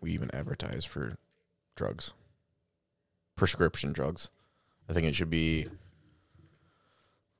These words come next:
well, you can't pay a doctor to sell it, but you got, like you mentioned, you got reps giving them all these incentives and dinners and shit like that, and I don't know.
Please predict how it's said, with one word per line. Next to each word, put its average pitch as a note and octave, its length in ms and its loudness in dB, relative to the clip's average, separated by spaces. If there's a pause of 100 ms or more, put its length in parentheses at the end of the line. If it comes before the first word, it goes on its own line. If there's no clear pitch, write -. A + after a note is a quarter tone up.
(460)
well, C3+ 120 12
you B2 60 12
can't C#3+ 320 8
pay A#2+ 160 10
a A2+ 40 10
doctor G2 540 12 (1200)
to D3+ 80 -2
sell G2 300 10
it, F2 120 8
but - 100 6
you F2+ 120 10
got, - 100 4
like F2 160 4
you F#2 140 6
mentioned, F2 320 4
you F2+ 40 4
got F2+ 200 6
reps - 380 8 (360)
giving G2 180 6
them F2+ 120 6
all F2+ 160 10
these F2+ 140 6
incentives E2+ 720 6
and E2+ 320 2 (280)
dinners E2 380 4
and E2 140 0
shit - 200 2
like E2+ 200 0
that, D#2+ 340 2
and E2+ 260 -6 (1120)
I E2+ 60 -6
don't - 180 -8
know. - 140 -8